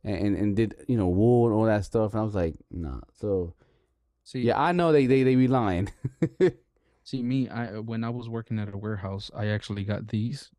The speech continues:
Speaker 2: I don't know if you could really see them. Look.
Speaker 1: I mean,
Speaker 2: It was a
Speaker 1: kinda,
Speaker 2: pair of
Speaker 1: it's kinda
Speaker 2: Keen boots.
Speaker 1: hard, yeah.
Speaker 2: Look.
Speaker 1: No, you guys put in front of your face.
Speaker 2: Hold on.
Speaker 1: That's
Speaker 2: Well,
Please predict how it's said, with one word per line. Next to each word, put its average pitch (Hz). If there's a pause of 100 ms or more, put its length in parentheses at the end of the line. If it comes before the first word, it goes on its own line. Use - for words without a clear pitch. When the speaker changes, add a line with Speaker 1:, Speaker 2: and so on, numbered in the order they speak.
Speaker 2:
I -
don't 104
know 104
if 104
you 101
could 98
really 101
see -
them. 127 (640)
Look. - (340)
Speaker 1:
I 92
mean, 80 (340)
Speaker 2:
It 104
was 98
a 98
Speaker 1:
kinda, 98
Speaker 2:
pair 101
of 95
Speaker 1:
it's -
kinda 107
Speaker 2:
Keen 85
boots. 92
Speaker 1:
hard, 87
yeah. 90 (580)
Speaker 2:
Look. - (1160)
Speaker 1:
No, 67 (140)
you 85
guys 92 (100)
put 110
in 95
front 95
of -
your 82
face. 85 (1200)
Speaker 2:
Hold 69
on. 67 (4000)
Speaker 1:
That's 80
Speaker 2:
Well, 80